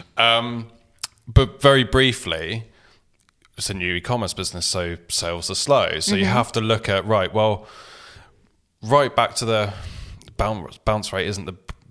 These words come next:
Speaker 1: best of K P Is, but is, is bounce rate acceptable? Are people sticking around? Are people looking at other stuff? Go and look in Hotjar. What's the traffic doing? Okay,
Speaker 2: Yeah.
Speaker 1: great. They're getting to the product page. They're looking at stuff. They're looking at the images.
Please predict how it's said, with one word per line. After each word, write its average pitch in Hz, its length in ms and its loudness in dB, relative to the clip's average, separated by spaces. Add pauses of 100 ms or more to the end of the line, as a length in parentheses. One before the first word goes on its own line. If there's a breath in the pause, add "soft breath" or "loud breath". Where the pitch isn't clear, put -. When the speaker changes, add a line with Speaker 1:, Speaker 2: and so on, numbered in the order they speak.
(340)
Speaker 1:
best 104 340 0
of 98 120 -10
K 95 220 -4
P 104 120 -6
Is, 95 360 0
but 90 280 -4 (600 loud breath)
is, - 260 0
is 113 140 -2
bounce 113 380 2
rate 90 140 -2
acceptable? 87 540 -4
Are 69 60 -10
people 98 260 -2
sticking 98 360 -4
around? 92 420 -2
Are - 20 -14
people 104 260 -6
looking 104 340 -4
at - 60 -2
other 92 200 -4
stuff? - 480 -4 (500 soft breath)
Go 110 140 2
and 110 80 -2
look 104 160 -2
in 95 80 -6
Hotjar. 90 560 -2
What's 98 160 -6
the - 80 -12
traffic 104 420 -4
doing? 87 320 -4
Okay, - 120 -4
Speaker 2:
Yeah. 175 180 0
Speaker 1:
great. 98 320 -2
They're 95 80 -4
getting 98 240 -2
to - 80 -8
the 98 80 -4
product 95 340 -2
page. - 260 -6
They're 85 100 -10
looking 101 340 -4
at - 80 -10
stuff. 82 280 -6
They're 92 120 -12
looking 95 260 -10
at 80 60 -14
the 98 160 -4
images. 85 460 -6